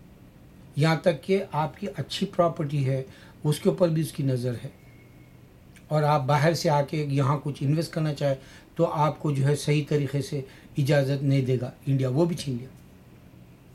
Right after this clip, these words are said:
मुसलमान की हर तरह की तारीख़ को वो जो है दरहम बरहम डाल देना चाह रहा गड़े में। जिस तरह से कुंडों की जो ईद जानते हैं, खाना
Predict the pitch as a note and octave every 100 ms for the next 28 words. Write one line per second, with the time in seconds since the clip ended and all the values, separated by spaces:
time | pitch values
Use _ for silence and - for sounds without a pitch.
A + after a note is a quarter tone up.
0 | - - - - - F#3 - B3+ B3 B3
1 | B3+ B3 G#3 B3 B3+ B3+ B3 - F#3+ F#3+
2 | - F#3 F3+ D#3+ G#3 G#3 F#3+ E3 E3 C#3+
3 | - F#3+ G3 G3+ - - - D3+ D3 D3+
4 | D3+ C#3 C#3+ B2+ E3 D3 C#3 C3 D3 D3
5 | - - - - - B2 D3+ E3 F3 F#3
6 | F3+ E3 D#3 C#3 D3 C#3+ C3 G#2+ - -
7 | - B2 C#3+ D3+ D3 C#3 D3+ - D3+ D#3+
8 | E3 D3+ D#3+ C#3+ - - - - - -
9 | C#3 B2 D#3 D3+ D3+ D#3 B2+ C#3+ C#3+ C#3+
10 | D3 C3+ B2 - - - - - - -
11 | D3 D#3 D#3